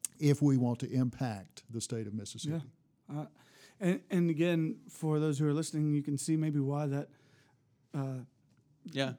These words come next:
Speaker 2: particularly impacted me,
Speaker 3: Yeah.
Speaker 2: uh, in thinking, "Okay, like, that's something I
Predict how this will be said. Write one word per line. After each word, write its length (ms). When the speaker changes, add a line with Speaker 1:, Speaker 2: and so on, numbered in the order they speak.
Speaker 2:
particularly 640
impacted 640
me, 400
Speaker 3:
Yeah. 320
Speaker 2:
uh, 80
in 160
thinking, 320
"Okay, 320
like, 180
that's 240
something 600
I 440